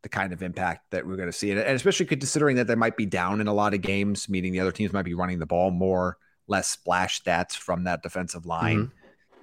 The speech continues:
Speaker 1: I just don't see it. Uh, I'm, I guess he's, like, sixty to one.
Speaker 2: Oh, Jamie, not so fast, my friend. Thirty to one.
Speaker 1: Yeah, no.
Speaker 2: For
Speaker 1: Not
Speaker 2: Kalijah
Speaker 1: interested.
Speaker 2: Kancey
Speaker 1: Not
Speaker 2: as
Speaker 1: interested.
Speaker 2: the defensive rookie of the year. No, not interested. You're completely out. Okay.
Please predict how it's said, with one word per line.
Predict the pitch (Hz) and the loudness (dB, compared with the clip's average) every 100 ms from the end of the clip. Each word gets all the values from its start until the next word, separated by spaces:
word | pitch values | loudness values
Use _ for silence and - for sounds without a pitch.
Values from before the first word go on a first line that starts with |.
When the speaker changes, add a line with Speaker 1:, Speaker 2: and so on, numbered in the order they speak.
| _ | _
Speaker 1:
I | - 110 | 0 2
just | 87 | 2
don't | 76 76 | -2 -2
see | - 78 78 | -2 0 2
it. | 82 | 4
Uh, | 87 87 | 4 4
I'm, | 110 | 4
I | 117 120 | 4 4
guess | 107 | 4
he's, | 110 98 | 2 2
like, | 92 | 0
sixty | - 95 - 85 | 0 -2 -2 -2
to | 80 | -2
one. | 71 69 | -4 -2
Speaker 2:
Oh, | 110 110 120 107 | 2 4 4 2
Jamie, | - 117 117 101 92 - | 4 4 6 4 0 0
not | 104 101 | 2 4
so | 110 | 4
fast, | 98 117 113 | 6 6 6
my | - 98 | 4 2
friend. | 110 95 | 2 0
Thirty | - 123 131 131 | 2 6 8 8
to | 120 | 6
one. | 113 113 107 87 - _ _ _ - | 6 6 6 2 -10 _ _ _ -8
Speaker 1:
Yeah, | 85 | -4
no. | 76 73 69 - _ _ | -4 -4 -6 -6 _ _
Speaker 2:
For | 113 | 0
Speaker 1:
Not | 95 | 4
Speaker 2:
Kalijah | 98 | 6
Speaker 1:
interested. | 98 98 - | 6 4 2
Speaker 2:
Kancey | - 98 92 - 87 | 0 0 0 -2 -2
Speaker 1:
Not | 101 107 90 | 0 0 0
Speaker 2:
as | |
Speaker 1:
interested. | 78 98 95 | -2 -2 0
Speaker 2:
the | 98 | 0
defensive | - 92 98 90 | 0 0 -2 0
rookie | 95 - | -2 0
of | 92 | 0
the | 90 | 2
year. | 90 | 2
No, | 95 151 214 | 4 6 8
not | 160 180 | 8 8
interested. | 208 - - 90 | 4 0 -2 0
You're | 95 | 0
completely | 90 98 127 131 127 | 0 0 0 4 4
out. | 82 | 4
Okay. | 98 - | 0 0